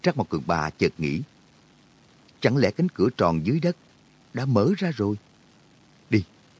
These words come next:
đi xem sao đi." Nghĩ đoạn, gã liền dắt tay Đường Mẫn chạy nhanh về phía gian đại sảnh sắc vàng.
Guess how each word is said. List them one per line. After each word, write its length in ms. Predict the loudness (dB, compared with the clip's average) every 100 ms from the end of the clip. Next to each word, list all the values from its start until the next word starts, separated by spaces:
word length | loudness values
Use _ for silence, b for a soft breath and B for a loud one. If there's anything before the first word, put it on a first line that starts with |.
| _ 0
đi 100 | 2
xem 200 | 2 0
sao 220 | -2 -4
đi." 120 | -4 -4 _ _ _ _ _ _ _ _ _ _ _ 0
Nghĩ 180 | 2 4
đoạn, 300 | 2 0 -6 _ -4
gã 120 | 0
liền 440 | 2 2 2 -2 -4
dắt 160 | -6 -6 -2
tay 160 | -2
Đường 180 | -2 -4
Mẫn 200 | -4 -4
chạy 220 | -4 -4
nhanh 340 | -2 -2 0 0
về 280 | 2 2 2 0
phía 200 | 0 2
gian 180 | -2 -2
đại 120 | -4
sảnh 260 | -4 -4 -4
sắc 160 | -6 -8 -6
vàng. 220 | -6